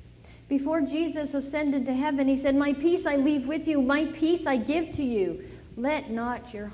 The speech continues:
hearts be troubled." Don't let them be afraid.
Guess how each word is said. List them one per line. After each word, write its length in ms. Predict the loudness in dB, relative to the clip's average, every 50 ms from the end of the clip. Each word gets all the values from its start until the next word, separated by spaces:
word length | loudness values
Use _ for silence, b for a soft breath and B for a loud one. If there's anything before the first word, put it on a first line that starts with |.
| -14 -12
hearts 320 | -10 -10 -10 -10 -10 -14 -18
be 200 | -16 -16 -16 -16 -14 -12
troubled." 540 | -10 -10 -10 -10 -10 -12 -12 -12 -14 -16 -20 -20 -20 -20 -20 -20 -20 -20 -20 -20 -20 -20 -20 -20 -20 B B B B B B B B B B -20 -20 -20 -20 -20 -20 -18 -14
Don't 320 | -12 -10 -10 -12 -12 -12
let 220 | -10 -10 -10 -8
them 160 | -8 -6 -6 -6
be 220 | -6 -8 -10 -10
afraid. 640 | -10 -12 -14 -10 -8 -8 -6 -6 -8 -8 -10 -12